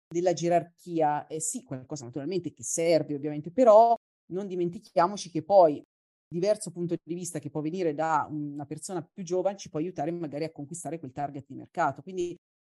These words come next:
su questo io vedo veramente un abisso tra l'azienda italiana che è sì sicura, padronale,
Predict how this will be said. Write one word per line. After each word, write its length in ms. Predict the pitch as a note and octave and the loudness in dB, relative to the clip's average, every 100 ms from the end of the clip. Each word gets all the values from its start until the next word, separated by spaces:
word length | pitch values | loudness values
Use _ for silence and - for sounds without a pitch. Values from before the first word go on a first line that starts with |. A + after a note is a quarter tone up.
| _ | _
su 200 | - G#3 | -12 -4
questo 240 | C#4 C#4 | -2 0
io 60 | G#3 | 0
vedo 160 | G3 | 2
veramente 300 | F#3 F#3 G3+ | 2 2 -2
un 80 | F#3+ | -4
abisso 500 | F3 F3+ F3+ - G#3 | -4 -4 -4 -2 -2
tra 200 | G3 E3+ | 2 2
l'azienda 400 | E3 D#3 G3+ A3 | 2 0 -6 -6
italiana 500 | G3 E3+ F#3 G#3+ A3 | 0 2 2 0 -2
che 260 | - - E3+ | -6 -6 -4
è 20 | |
sì 260 | - - | -4 -6
sicura, 680 | G#3+ - F#3+ A3+ A3+ A#3+ A#3+ | -6 -8 -8 -6 -2 0 -2
padronale, 760 | A#3+ F3+ E3 E3 F3 F#3+ G#3 | -2 -2 0 -2 -2 -2 -2